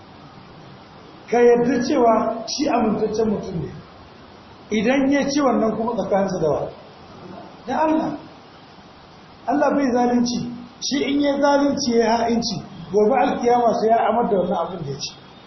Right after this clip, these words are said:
Ba wai ya ci bulus bane. To amma wannan tone-tonen sai ya sa musulmai sai su ɗaiɗaice, sai su kasa zama a kan kalma guda ɗaya. Kuma wannan shi cuci musulunci ɗaya.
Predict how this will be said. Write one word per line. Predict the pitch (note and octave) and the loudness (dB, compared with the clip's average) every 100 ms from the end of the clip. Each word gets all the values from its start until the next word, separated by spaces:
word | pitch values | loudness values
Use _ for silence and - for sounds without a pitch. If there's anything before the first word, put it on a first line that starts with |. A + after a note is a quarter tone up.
| - - - - - - - - - - - - - - - - - - - - | -20 -20 -20 -20 -20 -20 -20 -20 -20 -20 -20 -20 -20 -20 -20 -20 -20 -20 -20 -6
Ba | F3+ | 2
wai | G#3+ C#4 | 4 4
ya | C4+ | 2
ci | D4+ | 0
bulus | C4+ C#4 A#3+ | 0 -2 -2
bane. | C#4 B3 E3 - - - - - - - - - | -4 -4 -6 -10 -18 -20 -20 -20 -20 -20 -20 -6
To | A#3 | -2
amma | G#3 A3 C#4 | 0 2 2
wannan | C4 B3+ B3 | 2 2 2
tone-tonen | B3 A3+ - G#3 A3 A#3+ - - - | 2 2 2 2 2 0 -2 -6 -8
sai | A#3 B3+ | -2 0
ya | G3 | 2
sa | A#3 G#3 - | 2 2 0
musulmai | F#3+ - F#3+ G#3+ | -4 -6 -4 -2
sai | G#3 | -2
su | G3+ - | -2 -4
ɗaiɗaice, | F#3 F#3 E3 D3 - - - - - - - - - - - | -4 -2 -2 -6 -8 -16 -20 -20 -20 -20 -20 -20 -20 -16 -2
sai | G#3+ | 0
su | G#3+ - | 0 0
kasa | G#3 G#3+ G#3+ D#3+ | 0 0 -2 -2
zama | F#3 F#3 | -2 -2
a | F3+ F#3+ | -2 -4
kan | F#3 | -8
kalma | - E3+ E3 C#3+ | -6 -4 -2 -4
guda | C3 B2 | -4 -8
ɗaya. | - - - - - - - - - | -10 -16 -18 -20 -20 -20 -20 -20 -14
Kuma | F3+ G3 | -2 0
wannan | G#3+ G#3+ | 2 0
shi | F3+ F#3 F#3 | -4 -6 -8
cuci | - C#3+ D#3 | -8 -10 -10
musulunci | D#3 D#3+ D#3 - - | -10 -10 -8 -10 -12
ɗaya. | - | -12